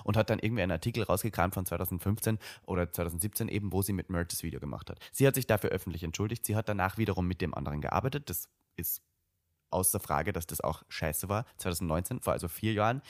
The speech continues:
Ich glaube aber schon daran, dass wir alle an unseren Fehlern lernen können. Und ich glaube auch nicht, dass sie, ähm, eine queerfeindliche Person ist. Sag ich dir, wie es ist.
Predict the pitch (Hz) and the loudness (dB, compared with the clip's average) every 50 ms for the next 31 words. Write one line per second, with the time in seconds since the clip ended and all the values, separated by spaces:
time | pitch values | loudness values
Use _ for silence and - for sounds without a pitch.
0 | - - - - - - 87 95 101 87 73 85 85 - 101 101 101 98 82 90 | -18 -18 -16 -18 -2 2 4 6 6 6 4 2 0 0 -4 -2 -2 0 0 0
1 | 92 - - - - 87 87 - - - 82 92 101 95 - - 82 87 87 82 | -2 -4 -8 -14 -10 -8 -4 -4 0 0 2 2 2 2 0 -2 -2 -2 -4 -4
2 | - 80 78 80 80 76 - 60 73 80 78 - 78 82 80 80 - - - - | -4 -6 -8 -6 -6 -6 -6 -4 -4 -6 -4 -4 -4 -4 -4 -6 -10 -16 -20 -18
3 | _ - - - - 87 92 87 - 82 - - 98 107 - - - - - - | _ -14 -10 -2 0 2 2 2 0 0 -2 -2 -2 -2 -2 -6 -12 -20 -20 -20
4 | _ _ - 92 90 - - - 101 98 101 - - 92 90 87 87 - - - | _ _ -4 -2 -2 -2 -2 0 0 0 -2 -2 0 -2 -2 -2 -2 -4 -6 -6
5 | 85 85 - - 98 92 - 82 73 82 80 - - 76 - - - - - - | -6 -6 -6 -4 -4 -4 -2 -4 -6 -6 -8 -8 -10 -10 -10 -10 -12 -12 -12 -14
6 | - _ _ _ - 95 98 95 - 78 - - - - - - | -16 _ _ _ -2 -2 -2 -2 -6 -8 -10 -10 -14 -16 -18 -20